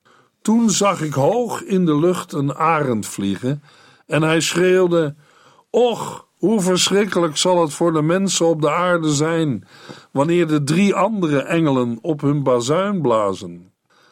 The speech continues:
Net als de eerste vier zegels snel na elkaar werden verbroken, werden in Openbaring acht de eerste vier bazuinen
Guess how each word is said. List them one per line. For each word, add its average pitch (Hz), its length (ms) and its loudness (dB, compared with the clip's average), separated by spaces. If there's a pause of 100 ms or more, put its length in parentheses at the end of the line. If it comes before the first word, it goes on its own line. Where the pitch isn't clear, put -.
(120)
Net 185 280 -2
als 151 260 -2
de 113 140 -2
eerste 180 460 0
vier 117 320 0
zegels 131 680 -2
snel 202 420 0
na 135 220 -4
elkaar 139 640 -2
werden 107 260 -2
verbroken, 113 840 -4 (880)
werden 202 300 2
in 185 140 2
Openbaring 175 840 0
acht 202 500 -2
de 156 100 2
eerste 208 500 0
vier 196 360 2
bazuinen 180 800 0